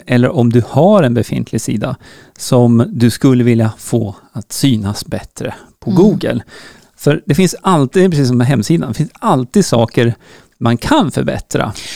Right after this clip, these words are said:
Speaker 2: Ja, och jag tycker att man kan tänka lite grann så att det är någonting som man ska jobba med kontinuerligt,
Speaker 1: Ja.
Speaker 2: vilket gör att det inte är så här, "Åh, nu ska jag,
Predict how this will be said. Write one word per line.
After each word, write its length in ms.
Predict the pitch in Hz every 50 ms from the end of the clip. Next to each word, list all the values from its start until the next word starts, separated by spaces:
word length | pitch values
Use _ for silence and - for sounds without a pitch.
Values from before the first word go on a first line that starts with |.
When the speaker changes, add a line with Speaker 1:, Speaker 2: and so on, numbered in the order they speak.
| - - -
Speaker 2:
Ja, 120 | 233 240
och 100 | 254 269
jag 100 | 277 269
tycker 160 | - 285 269
att 60 | 262 254
man 100 | 262 240
kan 100 | 214 -
tänka 320 | - 240 254 220 - 269
lite 200 | 285 311 - 269
grann 220 | 226 202 185 180
så 180 | - - 190 180
att 180 | 170 175 175 -
det 220 | - 170 190 190 - -
är 280 | - 220 247 254 240 202
någonting 460 | 185 170 170 170 160 175 165 165 151
som 160 | - 175 160
man 120 | 156 156
ska 160 | 156 - - 165
jobba 320 | 165 175 156 147 147 160
med 220 | 160 156 151 151
kontinuerligt, 1080 | - - 180 170 - 170 170 190 220 262 294 302 233 147 143 220 254 - - - - - _ _ -
Speaker 1:
Ja. 140 | 165 123 - - -
Speaker 2:
vilket 220 | 185 202 190 -
gör 120 | 190 175
att 100 | 165 -
det 80 | - 202
inte 180 | 190 180 175 214
är 20 |
så 80 | 175 185
här, 100 | - -
"Åh, 140 | 220 202
nu 100 | 180 175
ska 180 | 170 - - 180
jag, 180 | 160 156 160